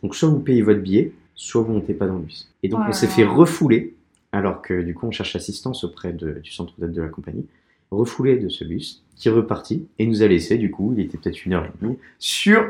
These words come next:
Speaker 1: le tarmac de la gare de Perpignan, que je connais désormais par cœur.
Speaker 2: Et vous vous êtes pas tâté à prendre le bus ?
Speaker 1: Euh, on ne s'est pas tâté parce qu'il nous disait, « C'est deux cents euros grosso modo par tête. »
Speaker 2: Ah oui, lui, c'était
Speaker 1: J'étais
Speaker 2: pas vingt euros,
Speaker 1: hors de moi.
Speaker 2: lui, hein.
Speaker 1: Non, c'était pas vingt euros,
Speaker 2: Ah
Speaker 1: là.
Speaker 2: oui, ok.
Speaker 1: Vingt euros, c'est parce que j'avais une offre un peu spéciale. Ah, le jour même, c'était pas possible.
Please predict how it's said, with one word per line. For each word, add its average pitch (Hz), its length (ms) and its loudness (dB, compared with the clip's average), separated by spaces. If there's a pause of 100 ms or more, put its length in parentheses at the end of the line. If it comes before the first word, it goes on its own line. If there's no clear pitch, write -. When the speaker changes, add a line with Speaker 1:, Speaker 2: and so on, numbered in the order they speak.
Speaker 1:
le 131 140 4
tarmac 127 320 4
de 147 60 0
la 113 80 4
gare 123 140 2
de 110 60 0
Perpignan, 110 420 -6
que - 160 -10
je 123 40 -2
connais 160 240 0
désormais 147 280 -2
par 170 220 -10
cœur. 104 200 -6 (140)
Speaker 2:
Et 233 100 0
vous 220 100 2
vous 220 100 2
êtes 226 140 2
pas 277 120 2
tâté 311 260 -2 (140)
à 311 60 0
prendre 277 220 -2
le 254 60 0
bus ? - 400 -6 (320)
Speaker 1:
Euh, 98 120 0
on 95 80 0
ne 104 40 0
s'est - 200 -4
pas 139 100 0
tâté 127 360 0
parce 127 280 -8
qu'il 101 240 2
nous 98 80 0
disait, « 90 320 -2
C'est 104 140 -8
deux 95 140 -4
cents 92 200 -8
euros 92 220 -4
grosso 92 320 -10
modo 85 240 -4
par - 200 -16
tête. » - 120 -18 (120)
Speaker 2:
Ah 311 120 8
oui, 359 80 0
lui, 339 60 4
c'était - 140 -2
Speaker 1:
J'étais 247 100 4
Speaker 2:
pas 277 100 6
vingt 277 240 8
euros, 302 80 4
Speaker 1:
hors 330 60 6
de 294 60 4
moi. 247 80 4
Speaker 2:
lui, 208 100 2
hein. 214 240 -4
Speaker 1:
Non, 123 160 2
c'était 113 240 -2
pas 113 120 0
vingt 110 140 2
euros, 101 120 2
Speaker 2:
Ah 254 140 6
Speaker 1:
là. - 20 4
Speaker 2:
oui, 247 140 4
ok. 220 160 -6 (260)
Speaker 1:
Vingt 127 200 6
euros, 139 280 6
c'est 156 160 -2
parce - 160 -6
que - 100 -10
j'avais 95 180 2
une 95 160 4
offre 104 180 0
un 98 60 -2
peu 95 100 -4
spéciale. 120 520 -4 (100)
Ah, 104 60 0
le 117 100 2
jour 120 220 2
même, 143 180 2
c'était - 280 -10
pas 117 80 -2
possible. 113 380 -4